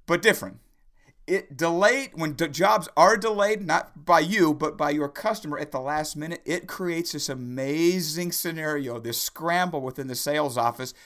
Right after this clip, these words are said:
to fill that capacity. 'Cause once again, you've got this fixed, consistent capacity. You can produce a certain amount of work on a daily, weekly, monthly basis. When one of those jobs that you've committed to is postponed at the last minute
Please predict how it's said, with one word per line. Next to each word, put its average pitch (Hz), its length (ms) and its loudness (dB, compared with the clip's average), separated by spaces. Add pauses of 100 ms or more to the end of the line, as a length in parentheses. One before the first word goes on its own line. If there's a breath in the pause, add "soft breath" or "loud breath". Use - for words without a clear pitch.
to 165 100 0
fill 143 280 0
that 127 180 -4
capacity. 202 560 -2
'Cause 123 180 -10
once 143 220 -6
again, 156 360 -6 (260 loud breath)
you've 151 180 -2
got 135 220 -2
this 151 180 -4
fixed, - 500 -8
consistent 170 580 -10
capacity. 135 680 -8 (240 loud breath)
You 139 140 -4
can 160 140 -8
produce 156 460 -4
a 123 60 -10
certain 143 300 -8
amount 156 220 -8
of 156 60 -8
work 143 240 -8
on 135 120 -8
a 110 80 -8
daily, 120 420 0
weekly, 131 340 -6
monthly 120 360 -8
basis. 139 440 -8 (420 loud breath)
When 139 200 -4
one 190 160 -2
of 254 60 -2
those 214 180 -2
jobs 190 340 0
that 180 140 -6
you've 156 200 -8
committed 196 640 -6
to 131 420 -2 (640 loud breath)
is 156 200 -4
postponed 226 920 -4
at - 80 -8
the 151 80 -4
last 131 360 0
minute 117 360 -6